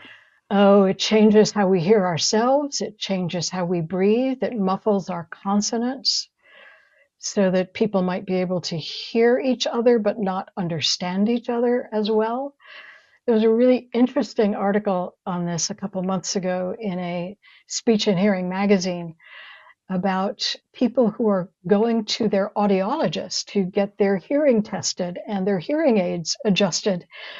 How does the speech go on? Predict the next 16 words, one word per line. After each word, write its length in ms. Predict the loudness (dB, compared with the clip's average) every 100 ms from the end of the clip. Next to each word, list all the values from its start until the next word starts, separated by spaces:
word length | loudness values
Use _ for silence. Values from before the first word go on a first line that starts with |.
| -18 -20 -2
And 140 | 4
they're 100 | 6
doing 340 | 6 6 4 4
all 180 | 4
of 120 | 4 4
this 200 | 2 2
through 240 | 2 4
a 60 | 2
mask. 640 | 0 -4 -6 -8 -10 -10 -20 _ _ _ -6
And 100 | 2
the 60 | 4
audiologist 880 | 6 6 6 6 6 4 2 -2 0
is 140 | 0 4
wearing 280 | 4 4 2
a 40 |
mask. 480 | 0 -2 -4 -6